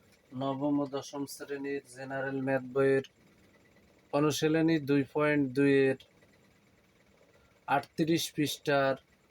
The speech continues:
উদাহরণ চব্বিশ নম্বর সৃজনশীল অঙ্কের।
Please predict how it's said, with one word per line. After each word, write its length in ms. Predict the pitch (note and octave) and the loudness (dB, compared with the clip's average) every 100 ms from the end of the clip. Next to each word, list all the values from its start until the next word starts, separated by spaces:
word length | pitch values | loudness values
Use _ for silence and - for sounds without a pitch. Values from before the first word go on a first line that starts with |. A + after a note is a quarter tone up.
| _ | _
উদাহরণ 500 | C#3 C3 C#3+ D3 D3 C#3 | -2 2 2 2 0 -2
চব্বিশ 580 | - C#3 B2+ C#3 - C#3+ | -2 -2 0 -2 -2 -2
নম্বর 400 | C3+ C3 C3 B2 | 0 0 0 -2
সৃজনশীল 920 | - - C#3 C#3 C#3+ C3 - C3 B2+ | -4 -4 -2 2 2 2 0 0 0
অঙ্কের। 460 | - A#2+ - A2 | 0 -2 -2 -6